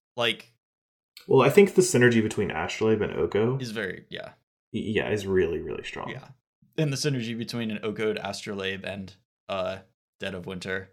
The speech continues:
Speaker 1: is really nice, too.
Speaker 2: Yeah, that's pretty good.
Speaker 1: Yeah, certainly the control decks are relying on Astrolabe to a pretty solid extent, but I think it's mostly the Delver decks that are pushing the, like, kinda neat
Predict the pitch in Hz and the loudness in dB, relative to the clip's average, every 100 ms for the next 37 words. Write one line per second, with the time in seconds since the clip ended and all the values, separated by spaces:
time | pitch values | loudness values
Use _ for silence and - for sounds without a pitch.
0 | _ _ 90 95 101 90 92 95 92 - | _ _ -14 -10 -8 -8 -8 -8 -8 -8
1 | 104 90 95 _ _ _ _ _ _ - | -8 -10 -12 _ _ _ _ _ _ -6
2 | 69 65 - _ 131 - - 95 78 67 | -6 -6 -16 _ -10 -2 2 2 0 -6
3 | - _ _ _ _ _ _ _ _ _ | -10 _ _ _ _ _ _ _ _ _
4 | _ - _ _ _ - 165 156 226 220 | _ -20 _ _ _ -2 2 2 2 0
5 | 208 160 156 - 117 110 101 98 98 98 | 0 0 0 0 0 0 0 -2 -2 -4
6 | - - 101 95 92 95 92 92 90 95 | -12 -12 -10 -6 -6 -4 -8 -10 -10 -8
7 | 87 85 - 95 92 90 95 92 - - | -8 -10 -10 -8 -8 -10 -10 -12 -14 -12
8 | 104 95 92 92 87 87 - 151 139 139 | -10 -8 -6 -6 -8 -12 -2 -2 0 -4
9 | 151 233 285 - 123 147 156 123 98 98 | -4 -4 -6 -2 0 0 0 -2 -2 -4
10 | 110 101 95 95 - - - _ 107 92 | -6 -4 -6 -8 -6 -10 -10 _ -4 -2
11 | 107 143 139 113 95 95 - _ _ _ | -4 -6 -4 -4 -6 -10 -18 _ _ _
12 | _ _ 104 101 92 92 _ _ 95 92 | _ _ -6 -4 -4 -8 _ _ -6 -6
13 | 90 - _ _ - 101 92 98 98 101 | -6 -14 _ _ -6 -6 -6 -8 -10 -10
14 | - - | -12 -14